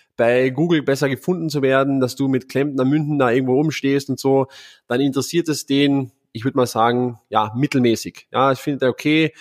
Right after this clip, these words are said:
aber die meisten Klempner, die haben eigentlich genug zu tun, die haben immer mal was, immer, immer, immer, immer Aufträge und die kommen eigentlich, ja, fast nie, wenn man sie braucht, ja. Aber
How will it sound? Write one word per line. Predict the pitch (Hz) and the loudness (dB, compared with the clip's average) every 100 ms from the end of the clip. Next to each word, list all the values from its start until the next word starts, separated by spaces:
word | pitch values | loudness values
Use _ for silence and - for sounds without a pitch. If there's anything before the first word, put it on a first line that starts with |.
| - - | -20 -4
aber | 123 | -2
die | 123 | 2
meisten | 127 147 139 | 2 0 -4
Klempner, | - 139 135 135 127 | -2 -2 0 -2 0
die | 123 | 0
haben | 120 | -2
eigentlich | 117 131 123 | -2 -4 -4
genug | 123 139 151 - | -2 -2 -2 -6
zu | |
tun, | 123 196 202 196 185 - - _ 127 | -4 2 2 2 -2 -8 -20 _ -4
die | |
haben | 127 143 | -2 0
immer | 147 131 | 0 2
mal | 123 127 123 | 4 4 4
was, | 123 120 - - - | 0 -2 -10 -18 -8
immer, | 151 135 127 | -2 0 2
immer, | 147 127 | 0 0
immer, | 151 139 127 | 2 2 0
immer | 135 147 123 | 0 0 2
Aufträge | 139 151 143 143 135 123 | 0 0 -2 0 0 0
und | 120 | -2
die | 123 | -6
kommen | - 131 131 | -6 -4 -2
eigentlich, | 110 120 117 - | -2 -4 -6 -4
ja, | 113 110 101 - | 0 0 -2 -10
fast | 117 - | -10 -6
nie, | 123 | -6
wenn | 113 | -4
man | 110 | -4
sie | 104 - | -6 -8
braucht, | 90 87 - _ | -4 -4 -6 _
ja. | 95 110 - - - _ _ - | -8 -8 -10 -20 -20 _ _ 0
Aber | 135 160 120 92 | 2 2 0 0